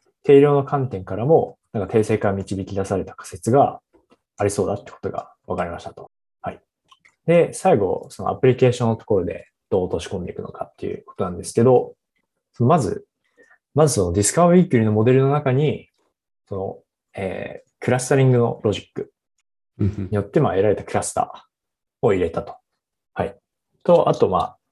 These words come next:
Speaker 1: その特徴量の中で、過去の行動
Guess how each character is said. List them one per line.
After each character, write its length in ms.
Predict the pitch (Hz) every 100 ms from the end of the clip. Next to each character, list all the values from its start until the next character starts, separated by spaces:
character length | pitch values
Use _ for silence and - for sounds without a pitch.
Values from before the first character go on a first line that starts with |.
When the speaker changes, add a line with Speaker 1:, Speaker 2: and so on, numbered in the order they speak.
| _ - - -
Speaker 1:
そ 120 | 127
の 40 |
特 160 | 123 -
徴 160 | 185
量 80 | 165
の 60 | 151
中 240 | 160 160
で、 400 | 165 156 - 113 _ _ _ _ _ _ 113
過 180 | - 170
去 120 | 139
の 100 | 101
行 280 | - 104 101
動 520 | 101 98 98 95